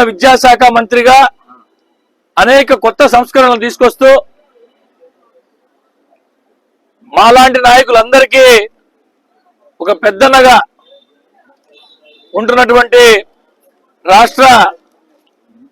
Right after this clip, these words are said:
విద్యా ఐటీ శాఖ మంత్రులు నారా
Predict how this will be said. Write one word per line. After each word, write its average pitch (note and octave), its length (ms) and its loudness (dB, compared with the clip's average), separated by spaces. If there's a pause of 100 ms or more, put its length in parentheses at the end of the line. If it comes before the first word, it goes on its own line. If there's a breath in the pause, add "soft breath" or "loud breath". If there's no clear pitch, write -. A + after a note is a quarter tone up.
(100)
విద్యా G3 320 0 (160)
ఐటీ B3 180 -4 (100)
శాఖ A#3+ 180 0 (180)
మంత్రులు A#3+ 400 0 (2250)
నారా A3+ 340 0